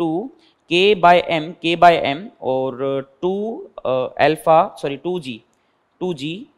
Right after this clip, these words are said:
और ये एम भी और पाई भी आ गया। तो ये अल्फा की वैल्यू आ गई और रो जो है वो alpha by R dash square है।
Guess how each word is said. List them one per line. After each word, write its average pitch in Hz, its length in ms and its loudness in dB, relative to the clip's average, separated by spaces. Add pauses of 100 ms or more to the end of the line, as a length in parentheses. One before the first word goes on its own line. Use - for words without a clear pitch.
(420)
और 123 160 -6
ये 156 320 -6
एम 135 200 -8
भी 143 140 -6
और 139 160 -4
पाई 143 200 0
भी 117 120 -8
आ 107 80 -4
गया। 104 140 -10
तो - 420 -16
ये 226 100 6
अल्फा 208 220 6
की 208 120 0
वैल्यू 147 220 4
आ 127 60 2
गई 131 100 -4
और 135 160 -4
रो 202 200 6
जो 247 180 0
है 220 260 0
वो 233 540 0 (260)
alpha 185 280 2
by 226 160 4
R 160 180 4
dash 175 160 0
square - 140 -12
है। 123 200 -8